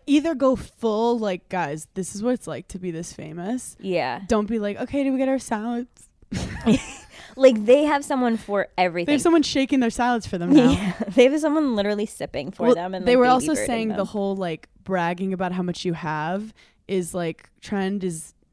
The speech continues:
Speaker 1: TikTok is, like, ending it. Like, Kylie posted her with, like, a hundred Birkins behind her, and everyone's like, "People don't really care." I didn't know this about Paige, but every day she's scared of having to move back home with her parents,
Speaker 2: <laughs>
Speaker 1: and that's something you should talk to a hypnotist about.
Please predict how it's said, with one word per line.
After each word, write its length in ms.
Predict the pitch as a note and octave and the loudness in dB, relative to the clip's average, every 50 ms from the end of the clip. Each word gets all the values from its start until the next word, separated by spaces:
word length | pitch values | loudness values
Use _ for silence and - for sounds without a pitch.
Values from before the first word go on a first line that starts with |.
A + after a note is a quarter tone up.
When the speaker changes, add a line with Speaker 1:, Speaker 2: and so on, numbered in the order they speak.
| _ _ _ _ _ _ _ _ _ | _ _ _ _ _ _ _ _ _
Speaker 1:
TikTok 460 | - - G#3 F#3 - G3+ F#3 F3+ F3 G3 | -6 -4 -4 -4 -4 -6 -6 -6 -4 -6
is, 140 | F3 F3 | -6 -6
like, 160 | F3+ D#3+ D#3 - | -6 -8 -8 -10
ending 380 | - D3 D#3 D#3+ D#3 D#3+ D#3+ F#3+ | -10 -10 -8 -8 -6 -6 -6 -2
it. 240 | G#3 G#3+ A3+ A#3 - - - - _ _ - | 0 0 0 -2 -4 -10 -20 -20 _ _ -8
Like, 120 | G3 F#3 | -6 -6
Kylie 400 | - - G3+ F#3 F3+ G3 G#3 G3+ | -4 -2 -2 0 0 0 0 0
posted 520 | - G#3+ F3+ D#3+ F3 - - G#3 F#3 F3 F#3 | 0 0 0 0 -2 -2 -4 -2 -2 -2 -2
her 260 | F#3 F3+ F#3+ F3 D#3+ | -4 -4 -2 -4 -4
with, 180 | E3 F3+ - | -4 -6 -8
like, 200 | - E3+ D#3+ - - _ _ _ _ | -8 -8 -8 -10 -12 _ _ _ _
a 40 | G#3 | -4
hundred 380 | E3+ F#3 G#3 G3 E3 F#3 F#3 - | -2 0 0 0 -2 -6 -8 -6
Birkins 420 | D#3+ G#2+ G2+ - G3 F#3+ F#3+ E3+ | -8 -12 -10 -8 -8 -6 -6 -6
behind 360 | F3 F#3+ F#3 F#3 E3+ F#3+ G3+ | -6 -6 -6 -4 -6 -4 -4
her, 80 | G3+ G3+ | -2 -2
and 100 | G#3 G3 | -2 -4
everyone's 340 | F3 D#3+ F3+ F#3 F#3+ F3+ F3+ | -6 -6 -8 -8 -8 -8 -8
like, 160 | F#3 F3 - | -8 -10 -8
"People 300 | - G#3 F3+ - G#3+ A#3 | -10 -10 -10 -8 -10 -8
don't 260 | F3+ F3+ D#3+ D#3 D3 | -8 -6 -8 -8 -8
really 280 | D#3 D#3+ D#3+ D#3 D#3 - | -8 -8 -8 -8 -10 -12
care." 480 | - - E3+ F#3 - G3 - E3+ - _ _ _ _ _ _ - | -10 -10 -8 -8 -8 -10 -12 -14 -18 _ _ _ _ _ _ -2
I 180 | G3+ G#3 C4 | 0 0 2
didn't 200 | D4+ F4+ F#4 D4 | 2 2 2 2
know 120 | A3+ G3+ G3 | 0 0 0
this 140 | G#3 - | -2 -2
about 180 | - G3 F3+ - | -4 -6 -6 -6
Paige, 320 | - G3 E3+ E3 E3+ - | -6 -8 -6 -8 -8 -8
but 100 | - F#3+ - | -10 -8 -8
every 260 | - F#3 F#3+ A3 G#3 | -6 -4 -4 -4 -4
day 160 | E3+ D#3+ D#3+ | -2 -4 -6
she's 240 | F3 - - F#3 - | -6 -6 -8 -10 -10
scared 280 | - - D#3+ D#3+ D#3+ E3 | -10 -10 -10 -10 -8 -8
of 60 | E3+ | -8
having 220 | F3 F3 E3+ F3 | -8 -8 -6 -6
to 60 | E3+ | -8
move 180 | E3+ E3+ E3+ E3 | -8 -8 -8 -8
back 220 | F3+ E3+ E3+ - | -8 -8 -10 -10
home 120 | - D#3+ E3 | -10 -10 -10
with 80 | F3 | -8
her 100 | E3+ F3+ | -8 -8
parents, 500 | E3+ - F3 E3 E3 E3 F3 A#3 B3+ - - F4 - | -8 -8 -10 -8 -8 -6 -6 -6 -6 -6 -6 -8 -8
Speaker 2:
<laughs> 140 | - - - | -8 -16 -6
Speaker 1:
and 200 | - - G#3 G3+ | -4 -4 0 0
that's 280 | - G3 F#3+ G#3+ A#3 - | 0 0 2 0 0 0
something 300 | D4 C#4 C4+ D4 C4+ A#3+ | 0 0 0 0 0 0
you 60 | G#3+ | -2
should 140 | - A#3 - | -2 -4 -4
talk 140 | - F#3 - | -4 -6 -4
to 80 | - F3 | -4 -6
a 20 | |
hypnotist 480 | E3+ F3+ D#3+ - E3 D3+ - E3 - - | -6 -6 -8 -10 -12 -10 -10 -10 -10 -8
about. 340 | D#3 - F#2+ G#2 A2 - | -10 -8 -8 -8 -10 -10